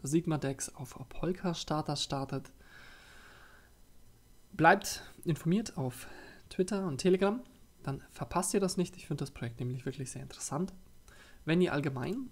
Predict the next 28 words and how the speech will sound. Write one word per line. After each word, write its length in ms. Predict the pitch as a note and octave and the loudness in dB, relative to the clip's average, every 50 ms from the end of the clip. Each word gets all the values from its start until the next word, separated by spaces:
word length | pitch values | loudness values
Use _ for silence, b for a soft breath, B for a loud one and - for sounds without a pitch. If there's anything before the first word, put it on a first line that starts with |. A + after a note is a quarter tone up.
| - - | -6 -4
bei 120 | D#3+ D3 | -4 -2
sowas 500 | D3+ D3 C#3 C#3 B2+ B2+ B2+ - - - - | -2 0 0 0 0 0 0 -4 -6 -8 -4
immer 440 | - D3+ D3 C#3 B2+ B2+ C3 C#3+ - - - - - - - | -2 0 0 0 0 -2 -4 -8 -10 -14 -16 -20 -20 -14 -12
auf 80 | B2 - | -8 -4
dem 140 | - B2 | -2 2
Laufenden 320 | B2 C#3+ G#3+ B3 C4 A#3 G3 | 4 4 4 4 2 2 4
bleiben 280 | F3+ F3+ F3 F3 E3+ | 6 4 4 4 2
wollt, 280 | D#3 D#3 D3+ D3+ - - | 2 2 2 2 0 -2
weil 80 | C3+ C#3+ | -6 -6
Sigma 260 | - - - C#3+ C3 | -6 -4 -2 -2 0
Dex 240 | C3+ B2 - - - | 0 -2 -4 -4 -6
habe 140 | C3 C#3 | -6 -6
ich 100 | B2 - | -4 -4
auch 120 | B2 - - | -6 -6 -6
meinen 180 | C3+ C3 C3+ | -6 -6 -4
Patreons 420 | - - D#3 D#3+ - - D#3+ D3 - | 0 0 0 0 2 0 0 0 0
vorgestellt, 540 | - D3 C#3+ C#3+ C3+ - - C#3 C#3 C3+ C#3+ | -2 -2 -2 -2 -4 -2 -2 -2 0 0 -2
damit 180 | C3 C3 B2 | -4 -4 -4
die 60 | C#3+ | -4
da 140 | C#3 C3 B2 | -4 -4 -4
auf 200 | B2+ B2+ - - - B B B B B B B B | -4 -6 -8 -10 -14 B B B B B B B B
dem 160 | - - B2 - | -6 -6 -6 -4
Laufenden 540 | - E3 B2 A#2+ C#3 F#3+ - F#3+ E3+ D#3+ D3+ | -2 0 4 4 4 4 6 4 4 4 4
sind 240 | D3 D#3 D#3 D3 - | 4 4 2 2 2
und 160 | - C3+ B2+ | -2 -4 0
sowas 320 | - C#3+ C3+ C3+ B2+ - - | 0 0 2 2 0 0 -4
nicht 160 | B2 - - | -6 -8 -8
verpassen. 520 | - B2 - - C3 C3+ - C#3+ C3 A#2+ | -10 -8 -6 -4 -4 -4 -2 -4 -4 -4